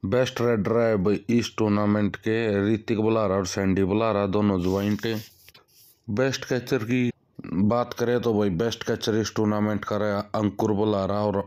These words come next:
अमन खत्री, दोनों ज्वाइंट थे भाई, इक्यावन सौ, इक्यावन सौ रुपये। तो दोस्तों, अगली जो टूर्नामेंट थी, जहाँ पर कल मैच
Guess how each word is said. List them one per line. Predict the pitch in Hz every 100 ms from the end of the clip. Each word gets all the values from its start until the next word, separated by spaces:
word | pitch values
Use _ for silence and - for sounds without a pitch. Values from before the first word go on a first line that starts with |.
| -
अमन | 101 101 101
खत्री, | - 95 - 98
दोनों | 95 101 98 87
ज्वाइंट | 87 92 90 -
थे | 95
भाई, | 95 98
इक्यावन | 85 92 90 95 92
सौ, | 90 95
इक्यावन | 87 - 87 90
सौ | 85 -
रुपये। | 85 82 82 82 - _ _ _ _ _ _
तो | 98
दोस्तों, | 90 101 - 113 107 104 - _ _ _ _ _ -
अगली | 113 110 117
जो | 113 120
टूर्नामेंट | 120 117 113 113 113
थी, | - 113
जहाँ | 104 104 92
पर | 98 90
कल | 110
मैच | 107 104 101